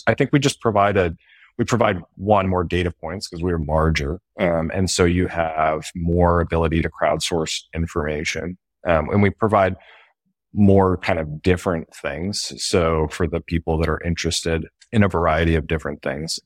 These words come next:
it, it really helps. And, you know, it's basic, there's no risk, right? <laughs> Because it's,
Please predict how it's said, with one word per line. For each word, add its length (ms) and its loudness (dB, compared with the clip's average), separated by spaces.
it, 160 -2
it 140 -2
really 260 0
helps. 380 -2
And, 500 0
you 80 0
know, 140 2
it's 120 -2
basic, 480 -2
there's 300 -2
no 120 2
risk, 500 -6
right? 280 -6
<laughs> 0 -
Because 540 -6
it's, 320 -6